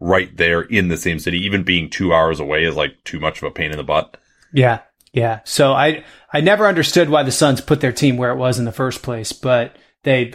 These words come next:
Speaker 2: obviously they sold it and moved on. So now they have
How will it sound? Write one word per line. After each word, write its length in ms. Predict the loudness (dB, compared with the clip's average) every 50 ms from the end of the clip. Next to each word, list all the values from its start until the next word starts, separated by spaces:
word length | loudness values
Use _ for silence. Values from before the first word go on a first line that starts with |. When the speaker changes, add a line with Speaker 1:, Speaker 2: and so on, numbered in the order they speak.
| -4
Speaker 2:
obviously 320 | -2 -2 -2 -2 -2 -4 -2
they 320 | 0 0 0 0 -2 -6 _ _ -20 -20 _ _ -8
sold 340 | -2 2 4 4 4 4
it 100 | 2 0
and 100 | 2 2
moved 220 | 2 2 4 4 4
on. 280 | 4 4 4 2 0
So 140 | -2 -2 -2
now 160 | 0 0 0
they 100 | 0 0
have 340 | 0 0 -2 -2 -4 -8 -14